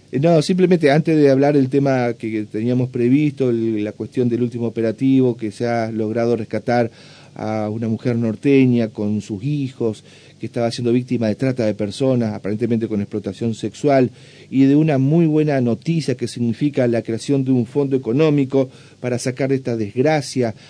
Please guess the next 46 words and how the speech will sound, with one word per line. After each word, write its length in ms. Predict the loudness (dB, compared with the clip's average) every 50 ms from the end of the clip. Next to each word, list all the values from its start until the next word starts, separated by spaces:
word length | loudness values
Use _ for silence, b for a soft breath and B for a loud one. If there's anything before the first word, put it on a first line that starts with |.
| B B
a 100 | -10 -6
las 200 | -6 -6 -4 -2
víctimas 480 | -2 -2 -2 -2 -4 -4 -4 -2 -2 -4
que 80 | -4 -8
van 300 | -6 -2 -2 0 0 -2
a 60 | -2
poder 280 | -2 0 2 2 0
cambiar 320 | 0 -2 -2 0 0 0 -2
su 160 | -2 -2 -2
vida 380 | 0 0 2 2 2 2 2 B B B B B -8
con 160 | -4 -2 -2
un 140 | 0 0 -2
aporte 600 | -2 -2 0 0 0 0 0 0 0 0 0 -2 b b b b b
y 400 | -6 -4 -4 -2 -2 -2 -2 -2
un 280 | -2 -2 -2 -2 -2 -2
seguimiento 540 | -2 -2 -2 0 2 2 2 2 2 2 0
económico 560 | 0 0 0 2 2 2 2 0 0 -2 -2
de 80 | -2 -2
parte 320 | -2 -2 -2 0 0 0
de 60 | 2
la 80 | 2 0
nación. 440 | 0 -2 -4 -2 0 0 0 0 -4 B B B B
Bueno, 220 | -6 -4 -4 -4 -8 -10 -10 -10 -10 -8 -8
la, 200 | -6 -6 -6 -6
las 140 | -6 -8 -6
pequeñas 360 | -6 -6 -4 -2 0 0 0
cositas 320 | -2 -4 -6 -4 -4 -4 -2
que 80 | -2
se 80 | -2 0
pueden 160 | 0 0 0
decir 180 | 0 -2 0 -2
de 80 | -2
patronato, 480 | -2 -4 -4 -2 -2 -2 -2 -2 -2 -2
que, 220 | 0 0 0 0 B B B B
eh, 140 | -8 -8 -6
vos 200 | -4 -4 -4 -4
formás 240 | -4 -6 -4 -4 -4
parte, 340 | -2 -2 -2 -2 0 -2 -4
por 140 | -4 -4 -8
supuesto, 500 | -8 -6 0 0 0 2 2 -2 -4 -4 B B -14
de 120 | -4 -2 -2
un 80 | 2
grupo 260 | 4 2 2 2 2 2
ahí 160 | 2 2 4
de 100 | 4 4
hinchas. 440 | 4 2 2 0 -2 -4 -6 -8